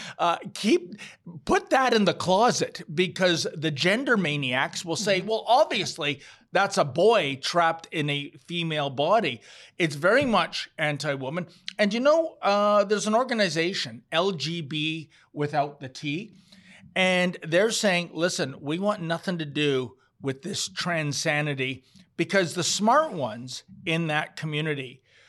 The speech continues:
Speaker 1: realize that this is a war on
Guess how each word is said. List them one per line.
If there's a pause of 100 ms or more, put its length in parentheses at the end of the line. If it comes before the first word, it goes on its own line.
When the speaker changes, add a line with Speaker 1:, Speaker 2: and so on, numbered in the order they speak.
(120)
Speaker 1:
realize
that
this
is
a
war (380)
on